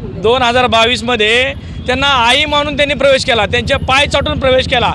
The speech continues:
आणि आज वेळ आली, हिला कुठंतरी काहीतरी मिळणार आहे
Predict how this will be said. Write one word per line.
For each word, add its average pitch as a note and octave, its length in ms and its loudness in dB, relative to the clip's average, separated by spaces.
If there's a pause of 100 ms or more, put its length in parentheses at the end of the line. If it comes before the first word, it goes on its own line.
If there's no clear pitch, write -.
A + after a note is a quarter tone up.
(300)
आणि B3+ 140 0
आज C4 320 2
वेळ C4 240 2
आली, C4+ 220 2
हिला C4 340 0
कुठंतरी C4+ 440 -2
काहीतरी C4 440 0
मिळणार C4 360 0
आहे A#3+ 180 2